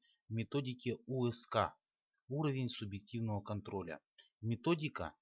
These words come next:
не то что великолепная, она отличная. Она настолько точно и четко диагностирует уровень субъективного контроля человека, что просто о другом, о чем-то и мечтать нельзя.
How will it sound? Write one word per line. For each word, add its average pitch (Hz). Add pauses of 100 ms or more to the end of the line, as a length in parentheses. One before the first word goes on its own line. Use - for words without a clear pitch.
не 107
то 156
что -
великолепная, 104
она 107 (220)
отличная. 117 (320)
Она 110
настолько 135 (200)
точно 101
и 98
четко 107
диагностирует 95 (260)
уровень 104
субъективного 98
контроля 151
человека, 117 (300)
что -
просто 135 (560)
о 117
другом, 123
о 131
чем-то 127
и 110
мечтать 113
нельзя. 92